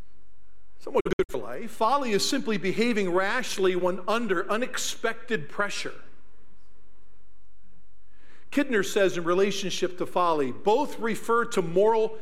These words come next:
both madness and folly refer to moral perversity rather than mental oddity. In other words, he's saying both are what we pursue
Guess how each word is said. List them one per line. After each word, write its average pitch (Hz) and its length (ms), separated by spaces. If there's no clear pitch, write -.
both 220 360
madness 214 440
and 262 300
folly 170 500
refer 196 320
to 190 80
moral 220 480
perversity 226 720
rather 196 380
than 165 320
mental 208 460
oddity. 175 680
In 196 80
other 240 160
words, 220 240
he's 226 180
saying 196 420
both 208 760
are 202 160
what 226 340
we 247 160
pursue 208 1040